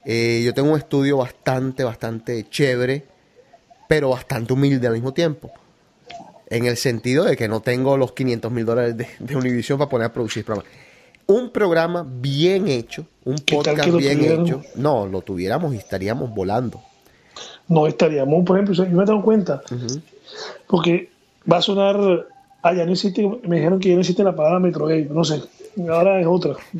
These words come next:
Speaker 2: Lumbagate, una cosa rara,
Speaker 1: Mierda.
Speaker 2: yo no sé.
Speaker 1: Bueno, ajá.
Speaker 2: Que son, no, ya Metrogate no existe, ahora son los tipos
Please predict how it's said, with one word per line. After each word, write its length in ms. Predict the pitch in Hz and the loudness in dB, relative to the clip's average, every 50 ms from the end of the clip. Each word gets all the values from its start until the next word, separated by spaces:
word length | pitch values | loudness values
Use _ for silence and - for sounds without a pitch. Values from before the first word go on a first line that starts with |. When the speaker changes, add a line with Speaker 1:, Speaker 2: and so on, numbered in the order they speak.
| 165 - | -6 0
Speaker 2:
Lumbagate, 580 | 165 170 180 180 170 160 156 147 147 180 185 | 2 4 4 4 4 2 2 4 4 2 2
una 140 | 175 175 180 | 4 2 2
cosa 240 | 180 185 185 202 190 | 2 2 2 2 2
rara, 300 | 175 170 170 165 165 151 | 2 2 2 2 2 0
Speaker 1:
Mierda. 240 | - 180 170 151 143 | 0 -2 -6 -2 0
Speaker 2:
yo 80 | 170 | 2
no 80 | 175 170 | 2 2
sé. 160 | 139 131 131 - - _ _ - | 2 -2 -4 -6 -10 _ _ -14
Speaker 1:
Bueno, 180 | - 87 - - - - - - _ _ _ | -12 -12 -12 -12 -16 -20 -20 -20 _ _ _
ajá. 160 | 110 113 101 | -14 -14 -4
Speaker 2:
Que 100 | - - | -2 0
son, 400 | 156 - 170 175 185 196 202 214 - - - | 0 2 2 2 2 0 -2 -4 -10 -2 2
no, 160 | 185 190 180 | 2 2 4
ya 180 | 165 170 160 180 | 2 2 2 2
Metrogate 480 | 202 202 175 - 175 165 170 175 190 | 2 2 2 2 2 2 4 4 4
no 80 | 202 202 | 2 2
existe, 360 | 170 - - 185 180 - 170 | 0 2 0 0 0 0 2
ahora 160 | 151 165 170 | 2 2 2
son 200 | 165 - 196 196 | 2 2 2 2
los 160 | 208 196 185 | 2 0 2
tipos 500 | - 185 185 185 - 214 185 - - - | 2 2 2 4 2 0 0 -2 -8 -14